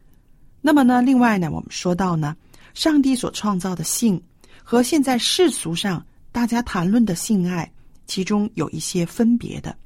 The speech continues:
而最大的区别呢，就是在于心灵和肉体上对性生活的专一，也就是说，对配偶在性爱上的委身和承诺。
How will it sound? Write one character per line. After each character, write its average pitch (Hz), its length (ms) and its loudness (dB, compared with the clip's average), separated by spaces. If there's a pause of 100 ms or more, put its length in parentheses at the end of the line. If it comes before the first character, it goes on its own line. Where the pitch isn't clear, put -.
(640)
而 262 160 4
最 339 220 4
大 247 180 -2
的 165 140 -4
区 - 320 -2
别 160 180 -4
呢， 147 160 -8 (180)
就 202 120 -2
是 175 100 -6
在 175 220 -2
于 156 220 -6 (180)
心 311 360 2
灵 180 300 2 (100)
和 190 200 -2
肉 233 260 2
体 - 220 -12
上 156 280 -6 (200)
对 190 160 0
性 214 400 2
生 202 260 -2
活 135 240 -8
的 147 180 -14 (120)
专 202 340 0
一， 202 320 -8 (960)
也 240 120 4
就 330 160 6
是 269 80 4
说， 269 280 0 (200)
对 302 140 4
配 320 380 0
偶 - 240 -6
在 190 160 -4
性 254 300 0
爱 202 160 -2
上 175 240 -2
的 160 100 -8 (100)
委 175 280 -2
身 240 340 2 (160)
和 - 160 -8
承 151 380 -6
诺。 214 260 -2